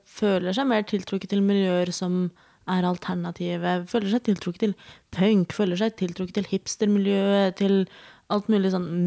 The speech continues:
motemiljøer, altså ting som skiller seg litt ut, fordi du alltid selv har følt at du skiller deg ut. Eh, og det gjør også at man kanskje trekker mer mot,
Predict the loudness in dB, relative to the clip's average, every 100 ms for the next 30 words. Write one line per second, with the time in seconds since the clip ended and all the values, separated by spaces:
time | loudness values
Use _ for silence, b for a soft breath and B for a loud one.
0 | 4 4 4 2 2 2 2 0 2 2
1 | 2 0 0 -2 -2 -2 -6 -6 -6 -2
2 | -2 -2 -2 2 2 2 -2 -4 -6 -4
3 | -4 -4 -4 -6 -10 -8 -8 -8 -8 -8
4 | -10 -12 _ b b b b b -4 -2
5 | -2 -2 0 2 2 0 -2 -6 -6 -6
6 | -6 -6 -6 -4 -6 -10 _ -16 -16 _
7 | -4 -2 -2 0 0 -2 -4 -14